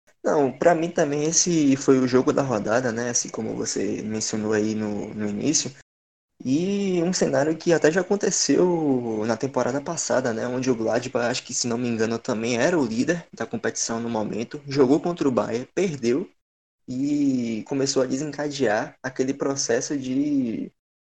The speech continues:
desa-, desorganização no time, né? O time que começou a cair um pouco na tabela, tudo mais.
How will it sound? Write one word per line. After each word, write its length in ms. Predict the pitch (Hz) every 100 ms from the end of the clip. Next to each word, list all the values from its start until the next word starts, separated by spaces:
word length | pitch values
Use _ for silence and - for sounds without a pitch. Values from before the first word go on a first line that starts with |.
| -
desa-, 320 | 143 156 165 165
desorganização 920 | 147 151 170 175 170 160 147 - 127
no 100 | 135
time, 360 | - 117 117 110
né? 140 | 123
O 60 | 120
time 260 | 120 117
que 540 | - 113 110 101 - - _ _ _ _ _ -
começou 300 | 120 - 139
a 40 |
cair 240 | 139 120
um 60 | 127
pouco 280 | - 120 120
na 100 | 117
tabela, 760 | 110 110 104 127 131 127 117
tudo 280 | 107 113 110
mais. 500 | 104 98 113 131 -